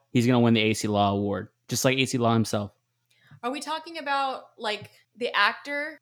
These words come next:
Speaker 2: started from the bottom and now we're here? Or are we talking about a character in the movie?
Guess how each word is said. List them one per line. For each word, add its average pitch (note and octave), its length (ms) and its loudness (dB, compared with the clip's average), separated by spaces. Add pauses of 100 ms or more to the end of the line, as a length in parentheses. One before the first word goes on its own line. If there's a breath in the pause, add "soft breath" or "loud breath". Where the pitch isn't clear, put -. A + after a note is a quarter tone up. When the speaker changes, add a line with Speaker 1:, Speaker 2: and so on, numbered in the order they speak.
Speaker 2:
started A3 340 -6
from A#3+ 140 -10
the A#3 60 -8
bottom A#3 460 -6 (140)
and G#3 120 -14
now G3+ 180 -6
we're G3+ 100 -8
here? A3+ 400 -14
Or G#3 80 -14
are - 20 -12
we G#3 60 -12
talking A3 180 -8
about E3+ 160 -10
a - 40 -12
character G3+ 420 -10
in F3 120 -12
the E3+ 60 -14
movie? E3 280 -18